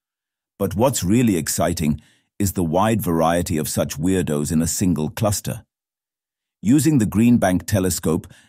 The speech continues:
and the Meerkat Telescope, Ransom and the other scientists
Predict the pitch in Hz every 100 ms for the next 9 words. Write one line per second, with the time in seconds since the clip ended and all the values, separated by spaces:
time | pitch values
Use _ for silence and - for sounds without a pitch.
0 | - 87 78 78 107 113 - 90 - 101
1 | 87 80 - 67 - _ _ _ _ _
2 | - 95 117 - 117 104 85 80 - 113
3 | 113 - 76 78 80 87 67 - -